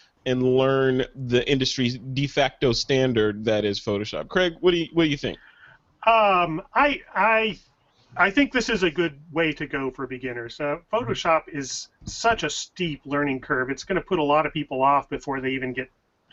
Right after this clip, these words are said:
Speaker 2: started. And, uh, I see, m-, you know, the elements being an easier entry and, uh, hopefully gonna, uh, you know, get people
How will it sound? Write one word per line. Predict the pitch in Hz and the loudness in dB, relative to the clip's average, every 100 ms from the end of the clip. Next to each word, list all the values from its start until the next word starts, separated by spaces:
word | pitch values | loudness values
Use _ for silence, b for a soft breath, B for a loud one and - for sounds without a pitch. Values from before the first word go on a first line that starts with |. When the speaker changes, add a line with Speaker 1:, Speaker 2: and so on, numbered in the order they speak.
| B B B | B B B
Speaker 2:
started. | - - 156 147 120 120 | -6 2 4 4 0 -2
And, | 123 131 | -2 0
uh, | 135 131 131 B B B B | 2 2 0 B B B B
I | 156 147 | -4 -4
see, | - 175 | 0 2
m-, | 165 190 185 196 139 | 2 -2 -6 -8 -8
you | 160 | -4
know, | 131 | -2
the | 131 135 180 | -2 -2 2
elements | 185 208 185 151 - - - _ 302 269 | 2 4 2 0 -4 -14 -18 _ _ -6
being | 160 160 156 151 156 | 0 2 2 0 0
an | 151 | 2
easier | 175 190 165 160 | 2 2 2 2
entry | 151 160 - 170 160 147 | 2 0 0 0 2 2
and, | 139 131 | 0 -2
uh, | 131 127 | -2 2
hopefully | 160 156 156 143 | 0 0 -2 0
gonna, | 147 139 131 - _ _ _ _ 117 | 0 -2 -4 -8 _ _ _ _ -16
uh, | 147 127 127 127 151 | -8 -4 -2 -4 -6
you | 214 | -2
know, | 175 175 - | -2 -2 0
get | 190 | 0
people | 196 185 170 151 | 2 4 4 2